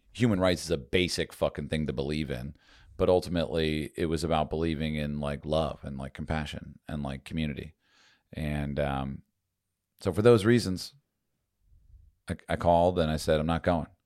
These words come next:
And, um, you know, it was, you know, we just, we just canceled the flights and just left on a different flight. And, you know, I felt really good about that decision. And that, and that was, you know, you, you can tell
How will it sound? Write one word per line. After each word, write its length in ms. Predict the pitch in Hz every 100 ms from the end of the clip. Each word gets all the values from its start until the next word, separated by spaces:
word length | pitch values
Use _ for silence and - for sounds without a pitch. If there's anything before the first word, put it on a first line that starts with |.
| _ _ _ _ _ _
And, 440 | - 76 73 73 73
um, 520 | 71 71 69 69 -
you 100 | 117
know, 180 | 92 90
it 40 |
was, 240 | 98 87 - -
you 120 | 90
know, 200 | 87 101
we 100 | 87
just, 220 | 82 76 - -
we 60 |
just 160 | 76 -
canceled 280 | 76 71 78
the 40 |
flights 420 | - 85 110 -
and 300 | 82 78 71
just 220 | - 78 - _ 73
left 200 | 69 -
on 80 | 82
a 60 |
different 240 | 78 85 -
flight. 320 | 87 104 104
And, 300 | 78 76 78 _ _ _ - _ _ _ _ _ _ _ -
you 100 | 135
know, 180 | 131 131 - -
I 40 |
felt 180 | 131 123
really 180 | 101 90
good 200 | 98 90
about 220 | 80 78
that 140 | 78
decision. 560 | - 87 78 - - -
And 160 | 90 95
that, 200 | 98 -
and 180 | 92 90
that 280 | 95 98 -
was, 560 | 90 82 78 - - _ _ _ -
you 80 |
know, 100 | 87
you, 240 | 76 92 -
you 260 | - 117 120
can 160 | 123
tell 480 | 113 139 123 98 -